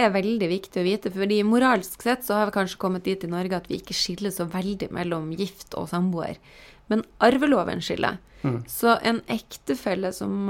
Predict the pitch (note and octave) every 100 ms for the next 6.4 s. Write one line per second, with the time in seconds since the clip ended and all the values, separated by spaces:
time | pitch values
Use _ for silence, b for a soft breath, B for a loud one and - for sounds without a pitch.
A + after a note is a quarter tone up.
0 | F#3+ G3+ F#3+ F3+ F#3 G#3+ C4+ C#4+ A3 G3+
1 | F#3+ F#3 F3+ F#3 F#3 F3+ F3 - F#3 F#3
2 | F3 - F#3 G3 G#3 F#3 F3+ F#3 F#3+ F#3+
3 | G#3+ G#3 - G3+ A3 C4+ B3 F#3 - F#3+
4 | G3 G3+ - - - F#3+ G#3 A3 A#3 G#3+
5 | F3+ - F3 E3+ F3 F3 F3 F3 - G3+
6 | G3+ F3+ F3 -